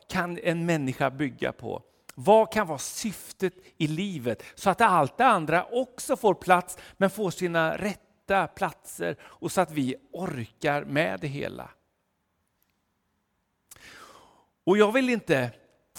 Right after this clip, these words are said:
eh, bagatellisera eller banalisera eller förenkla det hela, för det här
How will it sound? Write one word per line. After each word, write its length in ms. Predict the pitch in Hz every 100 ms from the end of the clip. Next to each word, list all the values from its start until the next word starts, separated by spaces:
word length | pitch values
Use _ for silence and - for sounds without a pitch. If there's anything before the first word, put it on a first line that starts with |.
| - _
eh, 220 | - 143 135
bagatellisera 1040 | 160 151 165 190 196 - 214 220 185 151
eller 140 | 151
banalisera 800 | 143 196 208 208 - 160 127 120
eller 140 | 147 156
förenkla 840 | 202 214 - 247 254 180 160 127
det 100 | 131
hela, 340 | 135 98 98
för 120 | -
det 60 | 151
här 260 | 170 180